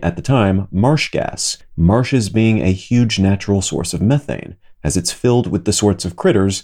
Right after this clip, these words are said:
that break apart biological materials and then release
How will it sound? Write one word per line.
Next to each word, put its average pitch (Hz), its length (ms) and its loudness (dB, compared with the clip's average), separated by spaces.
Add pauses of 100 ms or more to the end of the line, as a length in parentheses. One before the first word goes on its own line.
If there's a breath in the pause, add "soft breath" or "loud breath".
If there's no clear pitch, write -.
(120)
that 98 260 -2
break 92 300 0
apart 110 280 0
biological 104 560 0
materials 101 640 2
and 101 240 -2
then 98 240 0
release 104 680 2